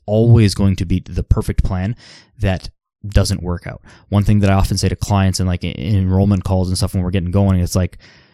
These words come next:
we need to work on a schedule of workouts that's actually going to work for you. I can write you a program that will be fit for an Olympic athlete, for a professional level athlete. If you don't do it, it is not going to help you at all.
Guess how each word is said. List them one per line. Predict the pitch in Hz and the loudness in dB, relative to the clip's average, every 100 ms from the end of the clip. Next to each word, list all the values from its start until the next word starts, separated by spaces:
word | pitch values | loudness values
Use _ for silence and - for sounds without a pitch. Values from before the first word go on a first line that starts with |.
| _ _ _ _ _ | _ _ _ _ _
we | 110 117 | 0 2
need | 143 | 4
to | 139 131 104 | 4 2 4
work | 87 104 107 - | 2 0 0 -6
on | 107 98 95 92 90 85 - | 0 2 4 4 0 -4 -2
a | |
schedule | - - 101 95 98 127 | -2 0 -2 0 2 2
of | 110 92 | 0 0
workouts | 107 127 160 - - | 0 2 0 -2 -6
that's | 101 98 - | 0 0 0
actually | 113 139 | 0 2
going | 113 104 | 4 2
to | |
work | 92 87 | 0 -2
for | - | -4
you. | - - | -8 -4
I | 123 | 0
can | 131 | 2
write | 117 127 | 2 2
you | 117 | 2
a | |
program | - 101 104 127 147 | 2 2 4 2 2
that | 98 | 2
will | 95 | 2
be | 95 | 2
fit | - - | 0 -2
for | - 107 | 0 0
an | 95 | 2
Olympic | 98 120 107 | 2 4 2
athlete, | 92 85 - - | 2 -4 -8 -8
for | - | -4
a | |
professional | - - 123 120 127 113 | -4 -2 -2 0 2 2
level | 104 95 | 4 2
athlete. | 92 85 - - - _ _ _ _ | -2 -4 -10 -12 -14 _ _ _ _
If | - | 2
you | 151 160 | 4 4
don't | 131 131 101 | 4 0 -2
do | 98 | 2
it, | 131 - _ _ - | 2 -2 _ _ -4
it | 123 | 0
is | 117 87 | 0 0
not | 90 107 95 | 0 0 0
going | 95 92 | 0 0
to | |
help | - 87 - | 0 -2 0
you | 87 80 _ - | -2 -2 _ -8
at | 101 101 | -4 -4
all. | - _ | -4 _